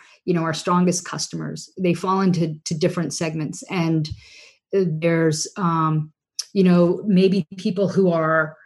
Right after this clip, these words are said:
are, are, are health concerned. So over forty, and they've had, they're seeing their parents might be having, you know, heart disease or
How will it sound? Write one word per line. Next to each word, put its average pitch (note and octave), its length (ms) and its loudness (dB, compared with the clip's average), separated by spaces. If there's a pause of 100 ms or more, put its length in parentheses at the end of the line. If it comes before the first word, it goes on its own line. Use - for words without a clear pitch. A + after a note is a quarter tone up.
(800)
are, D#3+ 400 -2 (400)
are, D#3 400 -4 (180)
are E3 200 -4 (180)
health G#3+ 240 0
concerned. F3 580 -2 (300)
So E3 420 -2 (280)
over F#3+ 180 2
forty, D#3+ 460 -4 (280)
and E3+ 140 0
they've E3 140 -2
had, E3+ 440 -4
they're E3+ 140 -2
seeing F#3 400 2
their F3 160 0
parents G3 520 -4 (300)
might F3+ 320 0 (460)
be F3+ 220 4
having, E3+ 500 -2
you G3 80 -6
know, D#3+ 120 -4
heart F3+ 220 -6
disease E3+ 480 0
or D3+ 460 -4